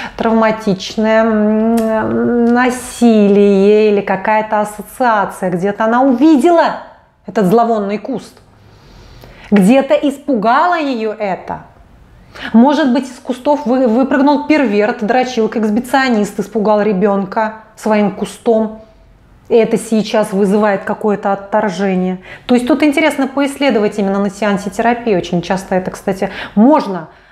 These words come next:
а, таки выдернуть из сознания. Очень часто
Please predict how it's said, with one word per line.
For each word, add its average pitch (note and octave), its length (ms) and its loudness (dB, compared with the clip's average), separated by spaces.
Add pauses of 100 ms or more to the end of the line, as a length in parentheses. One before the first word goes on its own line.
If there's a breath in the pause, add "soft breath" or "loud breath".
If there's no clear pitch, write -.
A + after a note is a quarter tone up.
(120 soft breath)
а, F#3 160 -6
таки F#3 560 0 (420 loud breath)
выдернуть F#3+ 680 2
из - 100 -8
сознания. F3+ 540 -2
Очень F3+ 280 -2
часто G3+ 380 -2